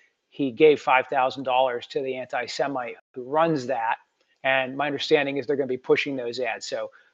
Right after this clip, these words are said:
not surprisingly, the, um, anti-Jewish,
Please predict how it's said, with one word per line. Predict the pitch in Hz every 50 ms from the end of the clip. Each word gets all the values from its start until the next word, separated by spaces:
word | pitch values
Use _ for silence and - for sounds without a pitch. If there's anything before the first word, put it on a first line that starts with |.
| _ -
not | 165 170 185 -
surprisingly, | 190 165 - 175 160 156 151 135 151 156 151 151 147 147 143 139 147 143 _ -
the, | - 123 131 131 131 127 123 127 127 127 139 - _ _ -
um, | 135 123 120 117 113 110 113 117 117 _ _ _ _ _ _ _ _ _ _ _ _ _ _ _ _ _ _ _
anti-Jewish, | - 160 160 156 - 160 151 143 120 117 143 151 151 151 147 139 - - - - -